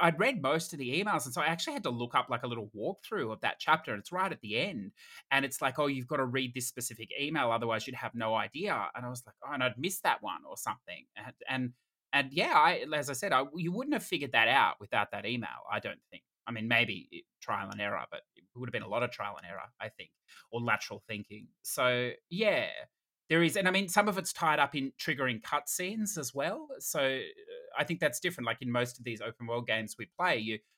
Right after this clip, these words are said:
the, the cutscene will trigger after a mission, but sometimes the cutscenes trigger when you go to the, the safe house, if you like.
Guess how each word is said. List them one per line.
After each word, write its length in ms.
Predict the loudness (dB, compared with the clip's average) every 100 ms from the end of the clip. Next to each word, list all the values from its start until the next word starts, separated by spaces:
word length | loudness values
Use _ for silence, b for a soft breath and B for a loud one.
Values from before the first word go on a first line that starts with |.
| _ _
the, 80 | -4 -4
the 60 |
cutscene 440 | 2 4 6 4 0
will 120 | -2
trigger 340 | -2 0 0 4
after 340 | 4 4 0 -4
a 60 |
mission, 400 | -2 -4 -4 0
but 160 | 0 0
sometimes 580 | -2 0 2 0 -2 -2
the 80 | -8
cutscenes 580 | -6 -6 -4 -4 -4 -6
trigger 260 | -8 -6
when 200 | -2 -2
you 80 | -2
go 160 | 0 0
to 100 | -2
the, 240 | -4 -4 -6 _
the 140 | -10 -8
safe 360 | -2 0 0
house, 280 | 0 -2 -4
if 100 | -10 -8
you 120 | -4
like. 220 | -4